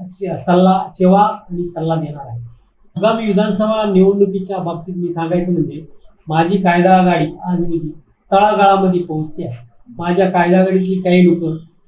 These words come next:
आज, अ, बूथ प्रमुखापासून काम करतात, बूथ प्रमुख, शक्ती प्रमुख या पदावर काम करतात आणि त्यांच्या माध्यमातून, तसेच आमच्या कायदा आघाडी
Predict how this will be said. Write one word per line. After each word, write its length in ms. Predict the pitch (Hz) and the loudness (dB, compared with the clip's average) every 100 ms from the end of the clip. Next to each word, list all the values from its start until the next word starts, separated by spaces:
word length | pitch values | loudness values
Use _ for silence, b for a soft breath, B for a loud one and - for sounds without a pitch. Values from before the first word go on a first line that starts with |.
| _ _ _ - - | _ _ _ -18 -2
आज, 320 | 165 165 165 | 0 2 0
अ, 720 | 170 170 170 170 165 160 151 156 - _ _ _ - _ _ _ _ _ _ _ - - | 0 2 2 0 0 0 -2 -4 -14 _ _ _ -20 _ _ _ _ _ _ _ -20 -4
बूथ 160 | 190 - | -2 -2
प्रमुखापासून 760 | - 240 240 233 214 208 220 | 0 0 2 0 -2 -2 -2
काम 260 | 190 190 180 | 0 0 0
करतात, 300 | 165 - - _ _ | -4 -8 -14 _ _
बूथ 160 | 170 202 | -2 -2
प्रमुख, 340 | - 180 180 - | 0 0 0 0
शक्ती 380 | 180 - 190 175 | -6 -8 -10 -10
प्रमुख 340 | 170 - 160 | -12 -14 -10
या 100 | 180 | -10
पदावर 360 | 180 160 151 160 | -10 -12 -12 -12
काम 320 | - 151 139 | -12 -12 -14
करतात 380 | 117 117 151 160 - - _ 131 | -14 -18 -18 -20 -20 -20 _ -16
आणि 120 | 120 | -4
त्यांच्या 300 | 170 170 196 | -2 0 0
माध्यमातून, 600 | 180 156 156 143 - 233 | 0 0 -6 -10 -6 -4
तसेच 320 | 208 196 - - - - - | 0 0 0 -6 -20 -20 -10
आमच्या 300 | 165 175 214 | -6 -4 -2
कायदा 340 | 208 196 196 | 0 2 4
आघाडी 480 | 202 202 196 196 - | 2 2 0 0 -4